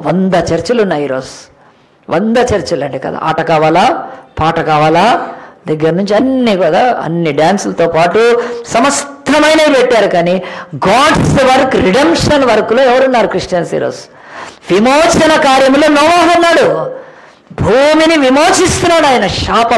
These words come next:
పాపాల నుంచి. ఒకవైపు జంతువుల్ని కాపాడాలి, అది విమోచన పనికి.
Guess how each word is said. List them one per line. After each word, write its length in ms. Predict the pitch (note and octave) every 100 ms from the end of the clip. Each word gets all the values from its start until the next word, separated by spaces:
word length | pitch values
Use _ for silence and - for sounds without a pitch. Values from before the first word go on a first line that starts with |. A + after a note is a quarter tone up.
| F#3
పాపాల 280 | F3 F3 D#3
నుంచి. 440 | D3 C3+ - - - - - - G3
ఒకవైపు 420 | B3+ C#4 C#4+ A#3
జంతువుల్ని 540 | F#3 B3+ D4 E4+ E4+
కాపాడాలి, 640 | E4+ C#4 D4 D4+ D4+ B3+ G#3+
అది 140 | G3
విమోచన 460 | A#3+ A#3 B3 B3 A#3
పనికి. 440 | G3 D#3+ D3 -